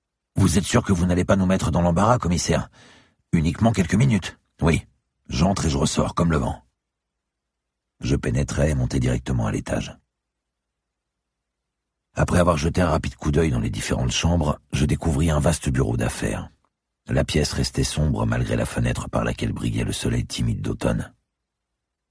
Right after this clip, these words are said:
Pas de trace de coffre. Je me dirigeai vers la massive bibliothèque plaquée contre un mur face au bureau.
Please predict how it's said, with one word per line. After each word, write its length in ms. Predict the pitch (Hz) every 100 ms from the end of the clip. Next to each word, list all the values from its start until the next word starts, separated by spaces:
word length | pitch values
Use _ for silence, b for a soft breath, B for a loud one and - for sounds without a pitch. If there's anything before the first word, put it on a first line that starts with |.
| -
Pas 120 | 71
de 80 | 67
trace 260 | - 65
de 80 | 65
coffre. 500 | 64 67 - - - _ _ _ _ _ _ - B B B
Je 120 | -
me 80 | 78
dirigeai 360 | 73 78 73 80
vers 140 | 65
la 80 | 62
massive 400 | 67 - 69 60
bibliothèque 640 | 62 64 65 62 78 -
plaquée 300 | - 64 65
contre 260 | 64 62 62
un 60 |
mur 260 | 60 76 -
face 220 | - -
au 40 | 55
bureau. 460 | 53 52 57 -